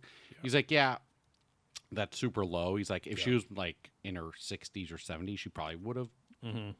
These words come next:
Speaker 1: not made it." But he's like, "The
Speaker 2: Yeah.
Speaker 1: fact that she's younger helped,
Speaker 2: Yeah.
Speaker 1: you know, with that." But
Speaker 2: Yeah.
Speaker 1: still, he's like, he, he, he was literally like, "Someone probably was at some point inside of her pushing down
Speaker 2: Yeah.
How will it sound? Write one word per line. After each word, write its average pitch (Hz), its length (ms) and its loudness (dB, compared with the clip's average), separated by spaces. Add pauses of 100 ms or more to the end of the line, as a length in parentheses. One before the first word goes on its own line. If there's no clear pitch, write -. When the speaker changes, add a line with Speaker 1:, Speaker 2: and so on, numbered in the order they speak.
(140)
Speaker 1:
not 107 280 0
made 107 240 4
it." 143 160 2 (120)
But 92 120 -2
he's 90 140 -4
like, 87 160 -4
"The 95 100 -12
Speaker 2:
Yeah. 95 120 0
Speaker 1:
fact 87 100 -8
that 92 140 -6
she's 87 180 -10
younger 78 300 -6
helped, 78 440 -8
Speaker 2:
Yeah. 87 160 -8
Speaker 1:
you 92 60 -8
know, 76 120 -8
with 85 240 -6
that." 107 240 0
But 85 120 -8
Speaker 2:
Yeah. - 80 -8
Speaker 1:
still, 78 500 -6
he's 98 220 -4
like, - 240 -4 (460)
he, 147 180 4
he, 147 320 6
he 120 160 4
was 123 160 6
literally 110 400 4
like, 85 160 -2
"Someone 143 400 4
probably 123 480 4
was 98 220 4
at 95 280 -2
some 120 220 6
point 117 340 2
inside 95 480 0
of 90 120 -4
her 92 200 0
pushing 117 580 0
down 95 220 4
Speaker 2:
Yeah. 95 160 4